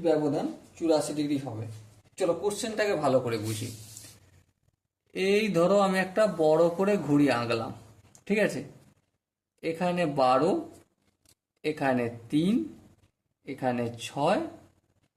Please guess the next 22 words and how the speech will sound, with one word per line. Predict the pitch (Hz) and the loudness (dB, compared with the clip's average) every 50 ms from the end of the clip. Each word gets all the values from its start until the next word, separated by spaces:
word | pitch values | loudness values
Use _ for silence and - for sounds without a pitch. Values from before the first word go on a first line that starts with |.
| _ _ _ _ _ - 147 | _ _ _ _ _ -10 -10
এখানে | 147 147 - 160 165 185 233 339 381 - - - - _ - - - 127 127 123 | -8 -4 -2 -2 0 0 0 -2 -4 -8 -14 -20 -20 _ -18 -8 -2 0 0 0
নয়। | 113 101 104 - - - - - - _ _ _ _ _ _ _ _ _ _ _ _ _ _ - | 0 -2 -6 -10 -14 -18 -20 -20 -20 _ _ _ _ _ _ _ _ _ _ _ _ _ _ -14
আর | 190 - - - - 196 | -14 -14 -10 -4 -2 -2
এখানটায় | 202 202 - 247 262 247 214 196 175 180 226 - - - - - - 185 185 | -2 0 0 0 2 2 2 2 2 2 2 2 -2 -6 -10 -10 -6 -2 0
আমি | 190 233 277 - - - - - _ _ _ _ - 151 151 | 0 0 0 -2 -6 -10 -20 -20 _ _ _ _ -2 0 2
আট | 151 147 139 135 139 | 2 2 2 2 2
বললাম | 147 147 147 151 180 226 262 - - - - | 4 4 4 4 4 2 0 -2 -4 -4 -4
আর | 175 160 - - - 139 | -4 -4 -4 -6 -6 -6
এখানটা | 135 - 156 156 156 156 185 196 | -4 -2 -2 -2 -2 -2 -2 -2
আমি | 240 247 - - - | -2 -4 -6 -10 -10
সাত | - - 135 127 120 - - - | -6 -4 -4 -4 -6 -8 -12 -12
বললাম, | 139 131 - - - - 170 | -12 -12 -12 -10 -6 -4 -4
ওকে? | 190 - 233 185 185 - - - - - - _ _ _ _ _ _ _ _ _ _ _ _ _ - 196 | -2 -2 -2 -2 -4 -8 -16 -20 -20 -20 -20 _ _ _ _ _ _ _ _ _ _ _ _ _ 0 2
এই | 208 208 196 | 4 4 4
হচ্ছে | 202 202 - 233 202 - | 4 2 0 0 -2 -2
কাঁটা। | 120 113 - - - - - - _ _ _ _ _ _ _ _ _ _ _ _ _ _ _ _ _ _ _ _ - - 202 | -4 -6 -6 -10 -12 -12 -14 -20 _ _ _ _ _ _ _ _ _ _ _ _ _ _ _ _ _ _ _ _ -6 -2 0
এবার | 208 240 254 247 247 254 | 2 2 2 2 2 0
এই | 247 254 - - - - - - 180 185 | 0 0 -2 -4 -10 -10 -4 -2 0 0
আটটা | 185 185 - - - 233 247 254 247 208 175 151 147 | 0 -2 -4 -4 0 2 4 4 4 4 4 4 6
নটা, | 147 147 139 - - 113 - - - - - _ _ _ _ _ _ _ _ _ _ _ _ _ | 4 4 2 2 -2 -4 -4 -6 -12 -16 -20 _ _ _ _ _ _ _ _ _ _ _ _ _
ঠিক | - 226 233 214 | -4 -2 -2 0
আছে? | - 135 | 0 -2